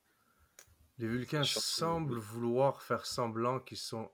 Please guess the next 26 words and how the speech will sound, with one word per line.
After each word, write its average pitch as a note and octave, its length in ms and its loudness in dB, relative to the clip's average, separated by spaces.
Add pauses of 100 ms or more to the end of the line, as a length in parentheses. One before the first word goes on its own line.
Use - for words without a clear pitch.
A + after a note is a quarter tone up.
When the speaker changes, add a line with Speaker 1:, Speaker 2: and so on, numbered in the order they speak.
Speaker 1:
uniquement A#2+ 440 -6
basés G#2+ 460 -2
dans G#2+ 160 -4
la G2+ 100 -2
logique G2+ 380 -4
puis G#2 140 -10
tout, C#3+ 240 -10 (600)
mais A2 500 -2
ils A2+ 220 -8
sont, B2+ 280 -2
ou B2+ 160 4
alors C3 320 10
on B2+ 80 4
pourrait A#2+ 340 0
dire B2+ 260 -4
que A#2 100 -6
c'est - 200 -6 (220)
pas B2+ 140 2
vraiment A2+ 880 -2
une C#3 100 -2
religion, B2 400 -2
c'est - 180 -10
plus - 220 -12
comme A2+ 180 -6
le G#2 80 -6
bouddhisme, B2+ 560 -6